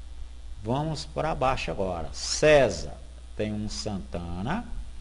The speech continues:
e o Santana é verde, ok? César é o Czinho, chapinha C, que está. E aí, senhores, completamos o nosso problema. Ou seja, não precisamos usar,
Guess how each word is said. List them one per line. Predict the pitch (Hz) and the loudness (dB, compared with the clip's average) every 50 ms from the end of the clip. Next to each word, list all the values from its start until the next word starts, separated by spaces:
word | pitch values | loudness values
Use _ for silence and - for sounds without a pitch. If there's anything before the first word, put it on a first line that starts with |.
| - - - - - - | -8 -6 -4 -4 -4 -4
e | - 110 113 | -2 -2 0
o | 120 117 | 0 0
Santana | 117 - - - 123 113 107 101 - - 107 113 123 127 123 110 104 104 | -2 -4 -2 0 0 0 0 -2 -4 -4 -2 -2 -2 -2 -2 0 2 2
é | 110 135 170 190 - - - - - - - - - - - - - | 2 2 2 0 -4 -10 -12 -14 -14 -16 -16 -14 -12 -10 -8 -4 0
verde, | 98 101 98 82 69 73 78 - - - - - - - - - - - - - - - | 2 2 2 2 0 -4 -6 -8 -8 -8 -10 -10 -10 -12 -14 -14 -14 -12 -10 -10 -8 -8
ok? | - 82 - - - 120 131 156 175 208 208 202 - - - - - - - - - | -8 -10 -8 -2 2 4 4 4 4 4 0 -4 -8 -12 -14 -14 -14 -14 -14 -14 -14
César | - - - - - - 107 104 107 113 120 123 123 - 170 180 202 202 - - - - | -12 -10 -8 -6 -4 -2 -2 0 0 0 0 0 0 0 0 -2 -2 -4 -6 -8 -8 -8
é | - | -8
o | 98 98 | -6 -8
Czinho, | 92 - - - - 98 92 90 87 90 98 95 95 95 | -8 -8 -10 -6 -4 -4 -4 -4 -4 -4 -4 -4 -4 -4
chapinha | - - - 90 85 - - - 92 90 87 87 | -6 -6 -4 -4 -6 -6 -6 -8 -8 -6 -6 -6
C, | - - - - 117 135 156 180 196 - - - - - - - - - - | -8 -8 -6 -4 -4 -2 -2 -4 -6 -8 -10 -12 -10 -10 -10 -10 -10 -12 -12
que | 117 107 | -12 -12
está. | - - - - 71 67 - - - - - - - - - - - - | -12 -10 -10 -8 -8 -8 -8 -10 -10 -12 -12 -12 -12 -12 -10 -8 -6 -4
E | 185 | -2
aí, | 175 170 170 170 | -2 0 0 -2
senhores, | 165 - - - 175 170 170 165 165 - - | -2 -4 -4 -2 0 0 2 0 0 -4 -4
completamos | - - 165 170 160 - 160 143 127 - - 131 131 139 147 139 139 | -6 -6 -6 -6 -4 -2 -2 -2 -2 -2 -4 -4 -4 -2 -4 -4 -4
o | 151 | -4
nosso | 143 135 135 143 - - | -2 0 0 0 -2 -4
problema. | - - 202 190 185 185 185 175 156 - - - - - - - - - | -6 -6 -2 0 2 2 2 2 0 -4 -8 -12 -12 -14 -14 -14 -14 -10
Ou | - 117 | -10 -8
seja, | - - - 143 147 135 127 113 120 | -6 -2 0 2 4 4 4 4 2
não | 117 120 143 170 180 | 2 0 0 0 -2
precisamos | 175 - 175 165 147 - - 156 135 117 104 107 117 117 123 131 131 120 135 | 0 2 2 2 2 0 -2 -4 -4 -4 -2 -2 -2 -2 -2 -4 -6 -6 -6
usar, | 143 131 120 107 98 98 95 95 98 107 110 | -6 -4 -4 -2 0 2 2 2 2 0 -2